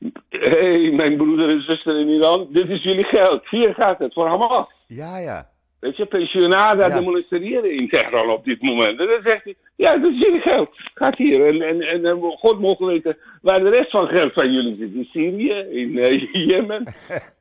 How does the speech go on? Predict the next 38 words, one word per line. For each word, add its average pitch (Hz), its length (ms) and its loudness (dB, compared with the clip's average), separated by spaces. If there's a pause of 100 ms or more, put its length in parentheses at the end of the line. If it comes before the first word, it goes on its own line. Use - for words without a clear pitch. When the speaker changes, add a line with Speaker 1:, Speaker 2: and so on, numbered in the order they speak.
(100)
Speaker 1:
Ja, 113 200 -6
dit 131 240 -8
zijn, 123 260 -6
dit 123 200 -6
zijn 123 440 -6
dodelijke 151 600 0
manieren 113 600 0
van 113 180 -8
communiceren. 107 640 -4
Omdat 120 280 -2
iemand 135 320 -2
is 113 120 -8
van, 117 260 -6 (300)
van 185 140 0
Iran 107 260 2
zelf 226 320 2
gewoon 117 380 -4
een 95 140 -6
Persisch 110 380 -6
sprekende 101 400 -6
persoon 196 420 -10
is. 98 260 -12 (560)
En 95 260 -8
Iraniërs 117 400 0
hebben 110 180 -4
allemaal 139 420 -2
een 110 140 -8
accent. - 480 -8
Het 82 100 -20
is - 100 -20
een - 60 -18
groot 135 300 0
land 117 300 -2
met, 101 220 -8
eh, 107 120 -6
verschillende 107 500 -4
etnische - 360 -8
groepen, 98 540 -2